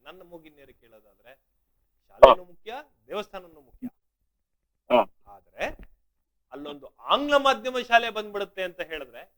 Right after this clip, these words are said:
Speaker 1: ಯಾಕೆ ನೀವು ಸ್ವಲ್ಪ
Speaker 2: ಹ್ಮ್.
Speaker 1: ಯೋಚನೆ ಮಾಡಬಾರ್ದು ಅನ್ನೋದು ಮಾತ್ರನೇ ನ-, ನನ್-, ನನ್ನದೊಂದು ಸಜೆಷನ್ ಅಷ್ಟೇ. We, we will
Speaker 2: ಸರ್,
Speaker 1: see.
Speaker 2: ನನ್ನ ಯೋಚನೆ ಏನಿಲ್ಲ ಸರ್.
Speaker 1: ಭಾನುವಾರ
Speaker 2: ಸರ್.
Speaker 1: ಇದ್ರ ಬಗ್ಗೆ ಚರ್ಚೆ ಮಾಡೋಣ.
Speaker 2: ಹಾ, ಬನ್ನಿ ಸರ್, ಆಯ್ತು,
Speaker 1: ಇದ್ರ
Speaker 2: ಚರ್ಚೆಗೆ.
Speaker 1: ಬಗ್ಗೆ ಚರ್ಚೆ ಮಾಡೋಣ.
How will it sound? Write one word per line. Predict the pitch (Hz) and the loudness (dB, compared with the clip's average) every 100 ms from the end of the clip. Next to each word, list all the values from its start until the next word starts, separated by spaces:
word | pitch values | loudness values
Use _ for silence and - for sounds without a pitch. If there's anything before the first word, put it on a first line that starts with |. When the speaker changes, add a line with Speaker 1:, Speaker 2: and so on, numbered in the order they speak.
| _ | _
Speaker 1:
ಯಾಕೆ | 214 330 _ | -14 -14 _
ನೀವು | 226 214 | -20 -20
ಸ್ವಲ್ಪ | 185 180 139 | -18 2 4
Speaker 2:
ಹ್ಮ್. | 180 | 4
Speaker 1:
ಯೋಚನೆ | 185 - 175 | 0 -16 -20
ಮಾಡಬಾರ್ದು | 160 151 147 139 135 | -20 -18 -16 -18 -20
ಅನ್ನೋದು | 131 127 | _ _
ಮಾತ್ರನೇ | 160 - 196 190 170 | -14 -12 -20 -16 -18
ನ-, | 139 127 120 | -18 -20 _
ನನ್-, | 139 135 135 | -20 -20 -20
ನನ್ನದೊಂದು | 143 156 139 131 - | -20 -20 -20 -20 -10
ಸಜೆಷನ್ | 196 247 151 117 | -8 -8 -12 -20
ಅಷ್ಟೇ. | _ _ _ _ _ _ _ - | _ _ _ _ _ _ _ -6
We, | 208 | -2
we | 202 | 0
will | 233 | 8
Speaker 2:
ಸರ್, | 226 165 | 10 12
Speaker 1:
see. | 156 | 10
Speaker 2:
ನನ್ನ | 185 214 | 8 6
ಯೋಚನೆ | 240 - 208 | 4 6 10
ಏನಿಲ್ಲ | 185 202 180 165 | 10 10 10 10
ಸರ್. | 131 170 180 | 12 10 8
Speaker 1:
ಭಾನುವಾರ | 127 156 240 254 240 226 165 120 147 | -4 -10 -10 -2 2 2 -2 -6 -2
Speaker 2:
ಸರ್. | - 180 170 | 8 10 10
Speaker 1:
ಇದ್ರ | 190 | 4
ಬಗ್ಗೆ | 190 202 208 | -12 -16 -16
ಚರ್ಚೆ | - 170 _ 226 196 | -16 -20 _ -16 -16
ಮಾಡೋಣ. | 180 151 131 120 127 _ _ _ _ _ _ _ _ _ - | -16 -18 -20 -20 _ _ _ _ _ _ _ _ _ _ 6
Speaker 2:
ಹಾ, | 156 160 | 10 10
ಬನ್ನಿ | 185 220 | 8 8
ಸರ್, | 185 156 | 10 10
ಆಯ್ತು, | 143 143 | 10 6
Speaker 1:
ಇದ್ರ | 123 131 | 2 2
Speaker 2:
ಚರ್ಚೆಗೆ. | 165 127 | 4 0
Speaker 1:
ಬಗ್ಗೆ | 113 | 0
ಚರ್ಚೆ | - 170 - 220 | -8 -14 -12 -12
ಮಾಡೋಣ. | 202 190 156 | -10 -10 -10